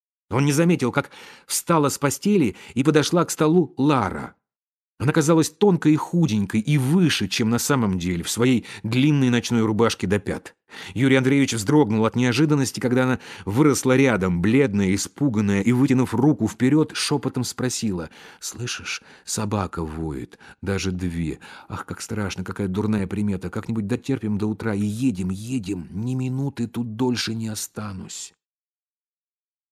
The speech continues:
Через час после долгих уговоров Лариса Фёдоровна успокоилась и снова уснула. Юрий Андреевич вышел на крыльцо.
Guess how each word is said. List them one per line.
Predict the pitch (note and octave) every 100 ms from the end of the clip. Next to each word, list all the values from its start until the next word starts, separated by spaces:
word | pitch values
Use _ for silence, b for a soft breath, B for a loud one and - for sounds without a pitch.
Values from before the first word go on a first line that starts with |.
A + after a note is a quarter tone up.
| _ -
Через | C#3 C#3
час | - D3+ D3+ -
после | D3 - C3
долгих | B2 C3+ A#2+ G#2+
уговоров | A2 G#2+ A2 C#3 C#3 - B B B B F#2+
Лариса | A2+ A#2 A#2
Фёдоровна | - C3 B2 A#2 A2
успокоилась | - G#2 - D3 C#3+ C3+ A#2
и |
снова | G#2+ A2 G#2 F#2+
уснула. | F#2+ - F2 D#2 C2 C2 B B B B
Юрий | - C3 C3+
Андреевич | B2+ C3+ C3 -
вышел | A#2 - A2
на | G#2+
крыльцо. | - G#2 F#2 - D#2+ -